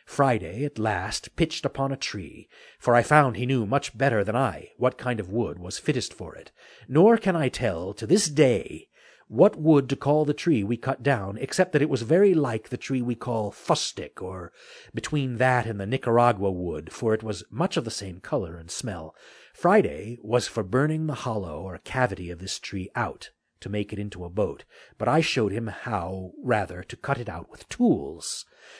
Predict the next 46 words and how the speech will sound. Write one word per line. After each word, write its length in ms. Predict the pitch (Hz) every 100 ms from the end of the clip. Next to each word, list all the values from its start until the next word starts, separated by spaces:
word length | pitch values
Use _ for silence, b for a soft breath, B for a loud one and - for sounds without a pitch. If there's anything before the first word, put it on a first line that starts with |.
| B
which 240 | 143 160
after 300 | - 151 -
I 100 | 170
showed 340 | 139 - 214 196
him 140 | 139
how 200 | 101 107
to 120 | 95
use, 520 | 107 170 165 95 117 107
he 120 | 120
did 140 | 131
it 160 | 170 98
very 280 | 131 160 123
handily, 600 | 143 143 101 - - - B B -
and 140 | 131
in 100 | 147
about 220 | 160 160
a 40 | 160
month's 480 | 165 139 90 -
hard 340 | - 123 143 160
labor 480 | 151 123 92 95 95
we 120 | 110
finished 400 | - 120 95 -
it, 220 | - - _ b b b
and 160 | 101
made 220 | 113 131
it 100 | 127
very 320 | 95 104 143 160
handsome, 600 | - 143 117 - 92 - _ b b b
especially 640 | 107 - 180 - 95 90
when 240 | 101 113 107
with 140 | 101
our 260 | 98 92 90
axes, 680 | 151 160 - - 87 98 -
which 180 | 98 95
I 220 | 80 82
showed 320 | 82 - 101 92
him 80 |
how 160 | 92 98
to 80 | 92
handle, 500 | 117 135 110 76 78 B B B
we 140 | 117 120
cut 320 | - 175 160
and 160 | 135
hewed 640 | 113 - 160 127 85 76 87
the 120 | 107
outside 720 | 113 131 - 127 92 92 87